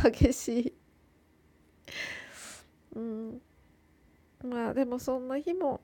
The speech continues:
あるよね。うん。これは、どうしようかな。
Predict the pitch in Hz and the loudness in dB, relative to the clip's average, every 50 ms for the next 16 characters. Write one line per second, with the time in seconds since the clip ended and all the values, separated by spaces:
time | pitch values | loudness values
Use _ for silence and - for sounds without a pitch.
0 | _ - 226 226 269 269 262 240 226 214 220 226 247 254 - _ _ _ _ _ | _ -6 -6 -2 0 0 0 0 0 -2 -4 -4 -4 -4 -6 _ _ _ _ _
1 | - - - _ - _ - _ - _ - _ _ _ _ _ - - - - | -20 -20 -20 _ -20 _ -20 _ -20 _ -20 _ _ _ _ _ -20 -20 -12 -8
2 | 214 214 202 202 202 202 - - - - - - 269 254 254 262 262 277 285 285 | -6 -4 -4 -4 -4 -6 -10 -14 -18 -10 0 0 2 4 4 6 6 8 8 8
3 | 294 - - - - - - - - - - - _ _ - _ _ _ - - | 6 4 -2 -12 -14 -10 -10 -10 -10 -12 -14 -18 _ _ -20 _ _ _ -10 -2
4 | 233 247 240 269 - - 330 311 311 - - 254 247 247 247 254 262 | 0 2 2 2 2 2 2 0 0 0 -4 -6 -4 -2 -2 -2 -4